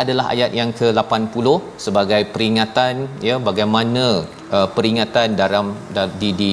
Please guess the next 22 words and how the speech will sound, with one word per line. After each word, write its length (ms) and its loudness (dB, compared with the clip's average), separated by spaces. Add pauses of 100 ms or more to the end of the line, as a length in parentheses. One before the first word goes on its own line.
(300)
uh, 240 2 (140)
di 80 0 (100)
akhirat 380 0
nanti, 280 -2 (520)
ya, 80 6 (100)
membawa 340 4 (140)
kepada 260 0
perkataan 420 0
pilihan 360 0
kita 220 0
pada 160 2
hari 200 0
ini. 100 0 (100)
Kita 180 -8
saksikan, 360 0 (840)
iaitu 320 4 (340)
perkataannya 500 0 (180)
barama, 420 2 (480)
iaitu 380 0 (440)
menetapkan, 760 0 (200)
menguatkan 680 0 (160)
perancangan. 580 0